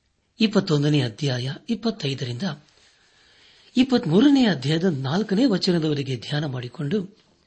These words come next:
ಅದರ ಮೂಲಕ ನಮ್ಮ ನಿಜ ಜೀವಿತಕ್ಕೆ ಬೇಕಾದ ಅನೇಕ ಆತ್ಮೀಕ ಪಾಠಗಳನ್ನು ಕಲಿತುಕೊಂಡು ಅನೇಕ ರೀತಿಯಲ್ಲಿ ಆಶೀರ್ವಿಸಲ್ಪಟ್ಟಿದ್ದೇವೆ. ದೇವರಿಗೆ ಮಹಿಮೆಯುಂಟಾಗಲಿ.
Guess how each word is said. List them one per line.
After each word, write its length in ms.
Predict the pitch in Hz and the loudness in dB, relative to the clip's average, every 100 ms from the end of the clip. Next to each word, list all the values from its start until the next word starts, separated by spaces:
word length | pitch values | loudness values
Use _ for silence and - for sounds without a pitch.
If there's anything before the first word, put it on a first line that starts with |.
| _ _ _ _ - | _ _ _ _ -6
ಅದರ 180 | 147 139 | -4 -2
ಮೂಲಕ 340 | 127 131 - 147 147 _ _ _ _ _ _ - - - - _ - | -2 -4 -6 -10 -12 _ _ _ _ _ _ -20 -20 -20 -20 _ 0
ನಮ್ಮ 200 | 196 226 | 4 4
ನಿಜ 260 | 196 196 277 233 | 2 2 2 2
ಜೀವಿತಕ್ಕೆ 460 | 190 185 175 165 | 2 2 0 -2
ಬೇಕಾದ 420 | 143 143 139 127 170 151 - _ _ _ _ _ _ - | 0 0 0 -2 0 -2 -6 _ _ _ _ _ _ -4
ಅನೇಕ 360 | 143 160 156 143 | 0 0 0 -2
ಆತ್ಮೀಕ 440 | 147 156 131 135 | -2 -4 -6 -6
ಪಾಠಗಳನ್ನು 600 | 120 147 143 135 135 127 | -4 -4 -4 -6 -8 -6
ಕಲಿತುಕೊಂಡು 800 | 143 139 - - 131 147 147 _ _ _ _ _ _ _ _ _ _ _ _ | -6 -6 -6 -8 -6 -8 -10 _ _ _ _ _ _ _ _ _ _ _ _
ಅನೇಕ 320 | 190 247 277 | 2 2 2
ರೀತಿಯಲ್ಲಿ 520 | 180 156 156 131 127 - | 0 0 -2 -2 -4 -4
ಆಶೀರ್ವಿಸಲ್ಪಟ್ಟಿದ್ದೇವೆ. 1120 | 151 139 160 135 127 147 143 139 135 165 - _ _ _ _ _ _ _ _ _ _ 139 | -2 0 -2 -4 -6 -6 -6 -8 -10 -14 -18 _ _ _ _ _ _ _ _ _ _ -2
ದೇವರಿಗೆ 360 | 143 131 131 | -2 -2 -2
ಮಹಿಮೆಯುಂಟಾಗಲಿ. 800 | 185 196 214 160 131 190 269 - | 0 0 0 -2 -6 -12 -14 -20